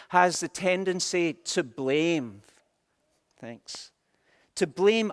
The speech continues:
o-, others for issues associated with their own negative assessment of themselves. In fact, this tendency to blame something else or someone else rather than take responsibility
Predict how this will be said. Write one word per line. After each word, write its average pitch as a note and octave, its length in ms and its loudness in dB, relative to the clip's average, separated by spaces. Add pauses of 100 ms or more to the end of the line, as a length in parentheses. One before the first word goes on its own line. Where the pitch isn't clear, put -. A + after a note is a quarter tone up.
o-, F#3 300 2
others F#3 460 4
for E3+ 180 2
issues F#3+ 460 -2
associated F#3+ 840 -2
with D3+ 240 -2
their E3 240 4
own G#3 460 2
negative E3 600 0
assessment D#3+ 680 -4
of C#3+ 240 0
themselves. A#2+ 920 -6 (500)
In F3 80 -2
fact, G3 300 4
this B3 180 2
tendency A#3 680 -2
to - 140 -8
blame D#3 640 -2 (240)
something G3+ 800 -2
else D3 380 2
or D3 80 -4
someone G#3 580 0
else D3 380 -2
rather G3+ 420 2
than F#3+ 180 -2
take G#3 400 -2
responsibility F#3 1500 -2